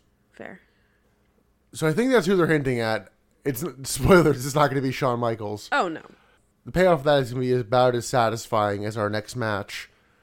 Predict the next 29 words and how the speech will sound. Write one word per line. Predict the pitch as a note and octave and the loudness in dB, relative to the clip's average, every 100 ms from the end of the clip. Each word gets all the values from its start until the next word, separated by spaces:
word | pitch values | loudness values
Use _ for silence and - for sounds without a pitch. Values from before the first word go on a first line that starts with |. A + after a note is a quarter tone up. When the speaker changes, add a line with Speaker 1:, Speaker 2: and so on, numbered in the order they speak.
| _ _ _ _ _ _ _ _ _ _ _ | _ _ _ _ _ _ _ _ _ _ _
Speaker 2:
And | D#3 G#3 A3+ | 0 2 4
our | G3+ | 2
next | F#3 G3 G3 - | 2 0 -2 -8
guest | C3 F3 - | 0 0 0
commentator. | - E3 E3 D#3 B2+ G#2 A2 C#3+ _ _ - - _ _ - | -4 -2 -2 -2 -4 -4 -6 -8 _ _ -20 -20 _ _ 0
Speaker 1:
Ugh. | B3+ B3 - - - _ _ _ _ _ _ _ _ _ _ - | 0 0 -8 -20 -20 _ _ _ _ _ _ _ _ _ _ -16
Speaker 2:
Who | B2+ A#2 F#3 | -8 2 6
is | F3 D#3+ B2+ C3 | 6 6 0 -10
Jason | A#2+ G#2 C3 G#3 B3+ - B3+ A#3 | -14 -4 0 2 0 -2 -2 0
Hervey | F#3 - - G#3 A3 D3+ C#3+ G#2+ G#2 | -2 -6 -2 0 2 0 -2 -4 -6
of | A#2 D3+ C3 A#2+ | 0 0 0 0
the | C#3+ | 0
Wonder | C3 D3 D3 B2 | 2 0 0 -2
Years. | G#2+ G2 F2+ F#2+ - - - _ _ _ _ _ _ _ _ - | -4 -8 -12 -14 -14 -14 -18 _ _ _ _ _ _ _ _ 0
Speaker 1:
Get | E4+ G#4 | 2 2
comfy, | - D#4 D4+ G#3 E3+ | 2 2 2 -2 -4
because | F3+ G#3 A3 | -6 -2 0
he | C#4+ F4+ | 2 0
stays | - - C#4+ A3+ G3 | 0 0 2 2 -4
for | |
the | G3+ | -6
entire | G#3 G#3 A#3 B3 | -6 0 2 2
goddamn | G3+ F3 A3 A#3 G#3 G#3+ G#3 | -2 2 6 6 4 2 2
episode. | G3 F#3 F3 - C#3 | 0 -2 -6 -4 2
Speaker 2:
He | F#3+ | 4
really | C#4 A#3 F4 | 4 4 2
does. | C#4+ G3+ | 2 0
He | C#3+ | -2
doesn't | F#3 C#4+ F4+ C#4+ | 0 0 0 -4